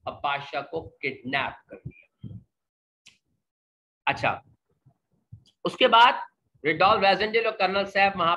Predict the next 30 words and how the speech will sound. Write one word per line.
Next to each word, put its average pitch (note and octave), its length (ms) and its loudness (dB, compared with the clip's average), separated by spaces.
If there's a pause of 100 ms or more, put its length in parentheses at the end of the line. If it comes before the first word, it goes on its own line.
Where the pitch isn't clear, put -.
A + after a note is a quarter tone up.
परेशान D#3 460 -4
बैठे G3 260 -4
होते G3 220 -10
हैं G3+ 120 -8
क्योंकि F3+ 180 -10
उनका E3+ 200 -4
प्लान D3+ 300 -4
चौपट F3 400 -4
हो G3+ 60 -6
जाता F#3+ 320 0
है, F#3+ 140 4
असली D#3+ 280 -8
किंग E3 220 -8
किडनैप C#3 520 -8
हो G#3 80 -10
जाता F#3+ 340 -4
है, F#3+ 160 -2 (460)
कॉरोनेशन D#3 560 -8
हो C#3 240 -4
चुकी G#3 380 -6
है, F#3+ 260 4
किंग E3 320 -4
का F3 100 -2
होना D3+ 280 -4
बहुत D3 340 -4
लाजमी G3+ 380 -4
है। G#3+ 100 -6
तो G#3+ 140 -10
कर्नल E3 320 -4
सैफ A3+ 360 2